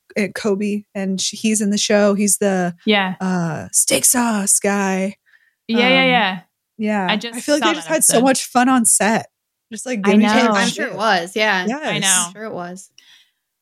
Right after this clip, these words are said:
Speaker 2: Oh, man. And I will say, I know I texted you this, but Robin's character should have been bisexual. Like, she just should have been. She is.
Speaker 1: So
Speaker 2: I'm
Speaker 1: beautiful.
Speaker 2: calling it. I've decided.
Speaker 1: Yeah.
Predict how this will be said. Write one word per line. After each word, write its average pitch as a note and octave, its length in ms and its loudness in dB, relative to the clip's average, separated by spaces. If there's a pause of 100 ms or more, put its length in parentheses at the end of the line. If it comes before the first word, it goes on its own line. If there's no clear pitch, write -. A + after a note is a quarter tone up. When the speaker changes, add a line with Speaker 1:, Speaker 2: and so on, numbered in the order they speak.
Speaker 2:
Oh, G#3+ 240 2
man. E3+ 460 -2 (300)
And D4 180 0
I D4 120 0
will D#4 300 4
say, A3 380 0
I G3 80 2
know G#3 120 -2
I G#3 120 0
texted G3 420 -8
you F3 100 -8
this, E3 360 -12
but F3+ 300 0 (140)
Robin's G#3 760 2
character E3+ 520 -4
should F3+ 240 -4
have E3+ 160 -8
been D3+ 200 -10
bisexual. - 840 -10
Like, C4+ 160 -6
she F4+ 320 -4
just A#4 320 0
should B3 280 -2
have G#3 100 -4
been. E3+ 380 -12
She F4 260 -2
is. F#3+ 420 -4
Speaker 1:
So G#3 100 -8
Speaker 2:
I'm G3+ 40 -4 (140)
Speaker 1:
beautiful. F3+ 160 -6
Speaker 2:
calling F#3 260 -2
it. F3 160 -8 (340)
I've G3+ 140 -2
decided. - 400 -6 (1120)
Speaker 1:
Yeah. D#3+ 240 -2